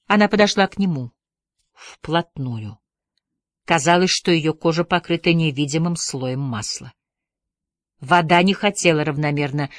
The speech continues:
распределяться, а собиралась во множество капелек, словно на дельфине. "А есть какой-нибудь выход?" "Даже если бы он и был,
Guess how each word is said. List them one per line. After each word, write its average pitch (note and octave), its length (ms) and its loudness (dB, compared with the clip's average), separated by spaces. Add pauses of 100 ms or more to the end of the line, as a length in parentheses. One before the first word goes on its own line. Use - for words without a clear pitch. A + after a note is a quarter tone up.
(140)
распределяться, C#3 1080 -4 (240)
а D3 160 2
собиралась D#3 720 0
во D#3 240 2
множество F#3 580 -2
капелек, C3 640 -4 (220)
словно E3+ 720 0
на E3 200 -2
дельфине. B2 720 -6 (1800)
"А D#3 140 0
есть A3 220 -2
какой-нибудь D4 520 -4
выход?" - 400 -10 (1600)
"Даже C#3+ 340 -4
если C3 300 -6
бы B2 100 -8
он A#2+ 140 -6
и - 20 -6
был, C#3 240 -6